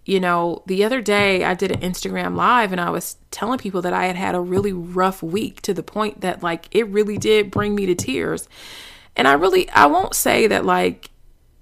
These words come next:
the, what happened brought me to tears. It was just a friend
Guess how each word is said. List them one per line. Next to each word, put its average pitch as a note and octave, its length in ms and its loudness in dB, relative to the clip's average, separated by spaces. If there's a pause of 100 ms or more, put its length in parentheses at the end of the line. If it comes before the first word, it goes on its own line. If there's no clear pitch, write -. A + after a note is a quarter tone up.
(180)
the, F3 760 -2 (1160)
what G#3 220 6
happened E3+ 840 2
brought E3+ 320 2
me F3 160 -4
to E3 120 -2
tears. E3 680 -2
It G3+ 120 2
was G3 200 2
just - 440 -4
a F3+ 80 -2
friend A#3 800 -2